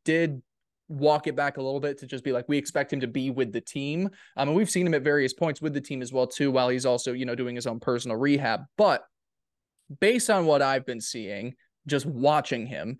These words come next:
and it's crazy to expect anything because we have never seen this in the history of professional sports. Um, but even seeing, you know, guys like, uh, Connor Hughes put out, like,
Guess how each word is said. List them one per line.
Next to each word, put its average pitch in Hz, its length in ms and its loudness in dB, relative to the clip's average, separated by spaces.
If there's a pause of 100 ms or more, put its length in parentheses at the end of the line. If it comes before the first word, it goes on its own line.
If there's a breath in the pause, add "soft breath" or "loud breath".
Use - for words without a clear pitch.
(260 loud breath)
and 120 200 0
it's 131 140 0
crazy 175 520 4
to 147 260 2
expect 135 400 -2
anything 127 460 -6
because 120 280 -4
we 120 80 -4
have 110 120 -4
never 135 340 2
seen 131 260 -4
this 123 220 -6
in 120 240 -4
the 113 100 -4
history 131 380 0
of 123 80 -6
professional 131 480 -2
sports. - 500 -4 (400 soft breath)
Um, 113 260 0
but 117 140 2
even 139 240 0
seeing, 139 400 -2
you 127 80 -2
know, 120 160 0
guys 117 400 -4
like, 117 300 -2
uh, 113 260 0
Connor 120 320 -6
Hughes 160 220 0
put 117 180 -2
out, 107 180 0
like, 104 300 -4